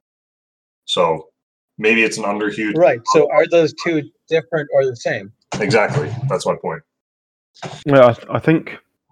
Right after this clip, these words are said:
Speaker 2: Um, I, I don't know. Th-, those seem like they could be two different ways of saying the same thing.
Speaker 1: Right.
Speaker 2: Maybe
Speaker 3: I,
Speaker 2: not.
Speaker 3: I, I sort of feel that if the setup is somebody doing a rising cut at your body,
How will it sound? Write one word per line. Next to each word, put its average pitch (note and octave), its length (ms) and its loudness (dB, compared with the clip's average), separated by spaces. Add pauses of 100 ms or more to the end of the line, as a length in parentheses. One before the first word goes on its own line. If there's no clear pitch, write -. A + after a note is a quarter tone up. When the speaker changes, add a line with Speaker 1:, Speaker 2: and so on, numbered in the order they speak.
(120)
Speaker 2:
Um, B2+ 480 -2 (100)
I, D3 120 0 (120)
I D#3+ 60 0
don't E3 100 2
know. C#3+ 180 2 (100)
Th-, E3 120 0 (180)
those F3 300 2
seem G3 160 2
like G3 180 2
they D#3+ 80 -2
could F3 280 -4
be D#3 100 -2
two E3+ 180 -10
different D3 280 -2
ways C3+ 160 0
of B2+ 80 -14
saying C3+ 260 -6
the B2+ 60 -14
same A#2 280 -8
thing. A#2 320 -8 (600)
Speaker 1:
Right. B2+ 240 2
Speaker 2:
Maybe B2+ 180 -2
Speaker 3:
I, C3+ 140 2
Speaker 2:
not. - 40 -10 (500)
Speaker 3:
I, C3+ 120 0 (120)
I - 20 4
sort C#3 220 0
of G2+ 60 -8
feel A2+ 200 0
that - 160 -6
if G#2 140 -8
the G2+ 100 -8
setup - 500 -8
is G2+ 160 -8
somebody G#2+ 600 -6
doing G2+ 480 -6 (880)
a A2+ 80 2
rising G#2+ 640 0
cut - 460 -6 (120)
at - 120 -10
your F#2+ 160 -6
body, C#3 400 -2